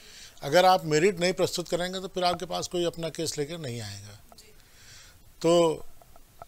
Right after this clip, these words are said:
जैसे सबने फेस किया वैसे हम लोगों ने भी फेस किए।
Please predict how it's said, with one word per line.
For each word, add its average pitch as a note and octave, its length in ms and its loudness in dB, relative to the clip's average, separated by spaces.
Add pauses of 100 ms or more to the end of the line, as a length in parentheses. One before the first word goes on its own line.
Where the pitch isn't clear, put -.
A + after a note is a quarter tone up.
(340)
जैसे D3 320 2
सबने D#3 400 0
फेस D#3+ 380 0
किया F3+ 180 -2
वैसे E3+ 200 -4
हम C#3 140 -4
लोगों D#3+ 240 -2
ने E3+ 80 -8
भी E3 120 -6
फेस D3+ 300 2
किए। D#3+ 260 -6